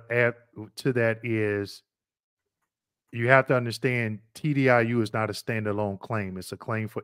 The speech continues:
increase for the service-connected conditions that you're saying that's, that, uh, prevent you, uh, from gainful employment. And another thing to watch out for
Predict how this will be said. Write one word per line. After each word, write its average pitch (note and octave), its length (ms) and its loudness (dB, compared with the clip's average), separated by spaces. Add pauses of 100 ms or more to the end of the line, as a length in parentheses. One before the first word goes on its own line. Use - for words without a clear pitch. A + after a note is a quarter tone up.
increase A2+ 600 -6 (580)
for A2 100 -4
the G2+ 100 -2
service-connected A#2 840 0
conditions G#2 800 0 (640)
that G#2+ 180 -2
you're A2 100 -2
saying A2 380 0
that's, G#2 480 0 (400)
that, G#2+ 240 -2 (420)
uh, G#2 240 0
prevent A2 520 0
you, G#2+ 340 0 (460)
uh, G2 300 0
from G2+ 220 -8
gainful A2+ 400 0
employment. G2 540 2 (880)
And A2 160 0
another C3 380 8
thing C3+ 240 2
to A#2 80 0
watch A#2+ 320 6
out C3+ 200 6
for G2 560 0